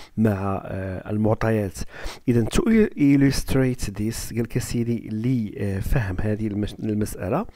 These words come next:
فوالا، لفهم هذه المسألة أحبائي الكرام، consider how feedback was used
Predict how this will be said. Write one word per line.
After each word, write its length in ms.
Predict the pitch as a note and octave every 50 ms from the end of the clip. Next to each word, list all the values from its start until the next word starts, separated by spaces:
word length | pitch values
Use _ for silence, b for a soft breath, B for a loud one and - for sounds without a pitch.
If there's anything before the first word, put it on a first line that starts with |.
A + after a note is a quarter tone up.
| B B B B B B B B -
فوالا، 380 | G2+ G2 F#2+ F#2 A#2 D3 E3+ B B B B B B B B B B B B B B B
لفهم 400 | D3 D3+ - G3+ F3+ E3 D#3 D3
هذه 180 | D#3+ D#3+ D3+
المسألة 400 | D#3 D3+ D3+ - - D3 C#3+ C#3+
أحبائي 320 | C#3 A#2 C#3 A#2+ - C3+ C#3
الكرام، 840 | - - - C3+ B2+ C3+ E3+ G3 E3+ D3+ D3+ D#3 D#3+ F#3 A3+ A3+ - - B B B B B B B B B - - - - - - - - - - - - -
consider 640 | F#3 F#3+ F#3 E3 D3+ - - E3+ D#3 C3+ C#3+ C3+ A#2+
how 520 | A2 G2+ G2+ G2+ G#2+ C#3 E3 D3+ C#3 B2
feedback 540 | - - A#2+ G#2 - - B2 A2+ - - -
was 400 | A2+ A2+ A2 G#2 F#2+ F#2+ F#2+ A2
used 380 | A#2+ B2+ B2+ B2 A2 G#2 A2+